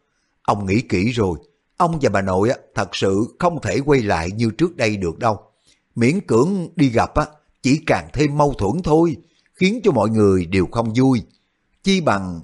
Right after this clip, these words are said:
duy trì như hiện tại, chỉ cần các con chịu nhận ông là được rồi, ông không có dám yêu cầu quá sang. Dung Hòa nói với Dương Tử Mi. Dương Tử Mi gật đầu. Cô phát hiện ra sự cố chấp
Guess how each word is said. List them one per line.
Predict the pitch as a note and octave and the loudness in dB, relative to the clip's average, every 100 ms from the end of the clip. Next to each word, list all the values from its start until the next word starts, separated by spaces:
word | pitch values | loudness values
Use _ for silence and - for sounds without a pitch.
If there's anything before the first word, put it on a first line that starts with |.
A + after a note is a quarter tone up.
| - | -14
duy | C3 C#3+ C3+ | 0 4 4
trì | - G2 F2 D#2 | 2 0 0 -2
như | C3 | -2
hiện | F#2+ F2+ | 0 -2
tại, | F2+ E2+ F2 G#2 _ _ _ - | -2 -2 -4 -8 _ _ _ -2
chỉ | B2 F3+ | 0 2
cần | B2 E2+ D#2 | 0 -2 -4
các | B2+ - | -6 -2
con | A#2+ A#2 G#2+ - _ | 2 2 0 -10 _
chịu | B2+ A#2 | 2 2
nhận | B2+ G#2+ B2 | 2 -2 -2
ông | - D3+ | -2 0
là | A2 | -2
được | F#2+ F#2+ | 0 -2
rồi, | - F#2 D#2+ - _ _ _ | 2 0 0 -6 _ _ _
ông | A#2+ A#2 A2 - | -2 -2 -4 -4
không | C#3 | -4
có | C#3+ | -2
dám | D3+ D#3+ E3 | -2 -4 2
yêu | D3 A#2 | 2 2
cầu | G2+ E2 D2+ | -2 0 0
quá | A2+ D3+ | -2 -2
sang. | A2 G2+ F#2+ - _ _ _ _ _ _ _ _ | -4 -4 -6 -14 _ _ _ _ _ _ _ _
Dung | F3+ F3 | 0 2
Hòa | A#2 F2 D2 C2+ | 2 2 -2 -6
nói | F2+ B2 | -2 -2
với | C#3 | 0
Dương | A#2 F2 | -2 -4
Tử | F#2 | -6
Mi. | G#2 G#2 F2+ D#2 _ _ _ _ | -2 -2 -4 -8 _ _ _ _
Dương | D3 E3+ D3+ | 2 2 2
Tử | F2+ | -2
Mi | G#2+ A2+ | 2 2
gật | G#2 E2+ F2 - | 2 0 -4 -2
đầu. | F2+ D2 - _ _ _ _ _ _ | -2 -2 -10 _ _ _ _ _ _
Cô | - C3+ A#2 G#2+ - | 4 6 6 2 0
phát | D#3 - | -4 -2
hiện | G2+ E2 | -4 -4
ra | F#2 G2+ F#2 - _ _ | -2 -2 -2 -8 _ _
sự | - A2 A#2+ - | 0 2 0 2
cố | F#3+ A#3 | 2 2
chấp | A3+ | -4